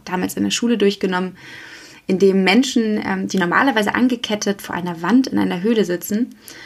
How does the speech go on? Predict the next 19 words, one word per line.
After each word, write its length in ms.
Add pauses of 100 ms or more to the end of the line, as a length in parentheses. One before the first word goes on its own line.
(220)
auf 120
der 200
sie 440
Schattenspiele 720
sehen, 340 (840)
ähm, 180
die 120
werden 200
befreit 720 (460)
und 380
haben 120
so 100
die 120
Möglichkeit, 600
hinter 260
die 120
Kulissen 420
zu 160
blicken 480